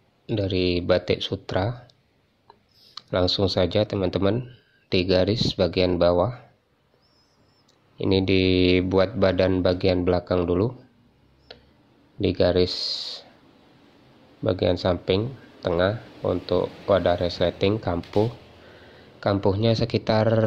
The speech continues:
dua senti sampai tiga senti, teman-teman. Terus diukur panjang tuniknya. Oh ya, teman-teman, untuk batik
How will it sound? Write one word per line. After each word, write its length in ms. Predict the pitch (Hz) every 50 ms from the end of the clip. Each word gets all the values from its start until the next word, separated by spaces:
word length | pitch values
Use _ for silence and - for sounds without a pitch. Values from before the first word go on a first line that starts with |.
| 110 110 110 107
dua 640 | 107 110 107 107 104 104 104 104 101 104 104 101 101
senti 480 | - - 107 101 101 95 - 110 110
sampai 720 | 107 - - 104 98 95 95 - - 101 101 - - - _ _ _ _ _
tiga 340 | _ - 104 98 98 101 92
senti, 480 | - - 92 87 87 - 101 98 101 -
teman-teman. 560 | 98 98 87 87 82 82 85 82 95 120 - - - - - - - - - - - - - - - - _ - - _ - - - - - _ - - _ - - - - - - - - - - - -
Terus 320 | - 104 - 104 101 -
diukur 480 | - 113 104 110 101 - - 110 107 104
panjang 720 | - 104 104 104 104 - 113 113 117 123 123 123 127 127 - - - _ _ - - - - - - - -
tuniknya. 640 | _ 104 95 90 90 95 - - 95 92 101 117 123 - - - - - - - - - - - - - - - - - - - - - - - - - - - - - - - - - - - - - - - - - _ - - - - _ _ _ _ _ _ _ _ _ _ _
Oh 80 | - 110
ya, 160 | 113 123 123
teman-teman, 480 | 123 117 113 110 107 107 110 123 123 127
untuk 720 | 127 117 110 - - 113 110 110 107 110 110 107 107 -
batik 560 | 110 104 104 104 104 - - - 131 - -